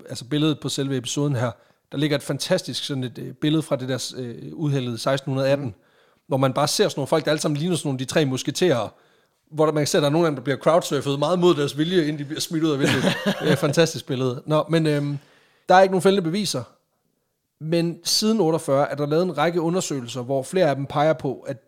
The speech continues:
Speaker 1: det giver mening, at det var kommunisterne, der gjorde det. Øh,
Speaker 2: Mm.
Speaker 1: simpelthen, måske endda med hjælp fra Sovjet, øh, som jo
Speaker 2: Ja.
Speaker 1: havde en enorm interesse i, hvad man siger,
Speaker 2: Ja,
Speaker 1: at lave sådan en
Speaker 2: selvfølgelig.
Speaker 1: polsk bred buffer hele vejen.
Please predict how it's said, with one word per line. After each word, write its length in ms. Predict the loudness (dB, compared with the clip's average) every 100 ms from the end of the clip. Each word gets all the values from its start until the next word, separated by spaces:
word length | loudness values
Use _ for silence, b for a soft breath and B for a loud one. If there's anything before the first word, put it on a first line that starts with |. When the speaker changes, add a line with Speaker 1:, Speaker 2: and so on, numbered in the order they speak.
| _
Speaker 1:
det 140 | -6 -2
giver 160 | -2
mening, 480 | 2 4 6 2 0
at 140 | -6 -4
det 100 | -6
var 80 |
kommunisterne, 600 | -4 -4 -2 -2 -2 -6
der 80 | -6
gjorde 340 | -4 -2 0 -2
det. 80 | -10 b b b -6
Øh, 140 | 0
Speaker 2:
Mm. 80 | 0
Speaker 1:
simpelthen, 360 | 2 4 2 2
måske 220 | 0 2 0
endda 220 | 2 0 0
med 260 | 2 2
hjælp 220 | 2 -4
fra 200 | -4 -6
Sovjet, 580 | -4 -8 -8 -8 -8 -14 _
øh, 260 | -10 -8 -8
som 140 | -6
jo 60 | -2
Speaker 2:
Ja. 60 | 0
Speaker 1:
havde 120 | 0
en 80 | 0
enorm 240 | 0 0
interesse 460 | -2 -4 -2 -2 -4
i, 20 |
hvad 160 | -4 -6
man 80 |
siger, 200 | -6 -8 -10 b b b
Speaker 2:
Ja, 60 | -4
Speaker 1:
at 0 |
lave 60 |
sådan 100 | 0
en 40 | 0
Speaker 2:
selvfølgelig. 200 | 0 0
Speaker 1:
polsk 260 | 0 -2 -4
bred 180 | -6
buffer 320 | -4 -4 -6 -6
hele 180 | -8
vejen. 200 | -10 -18